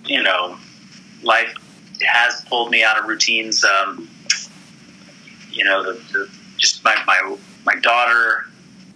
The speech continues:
she's not quite two yet, so she's not, you know, she's a little unpredictable.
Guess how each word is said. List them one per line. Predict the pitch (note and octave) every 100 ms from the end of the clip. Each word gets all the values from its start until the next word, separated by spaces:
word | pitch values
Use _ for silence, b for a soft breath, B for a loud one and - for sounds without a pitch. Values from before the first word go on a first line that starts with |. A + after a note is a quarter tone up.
| - -
she's | - - - -
not | C3 B2+ -
quite | - C3+ A#2+ -
two | - B2+
yet, | B2 A#2+ A2+ A2+
so | - - G#2 - B B -
she's | - -
not, | D#3+ B2+ A2 -
you |
know, | B2+
she's | - - -
a | B2
little | A#2+ A#2+ A#2 A#2
unpredictable. | A2+ A2+ - B2 - A#2+ A#2 A#2 A#2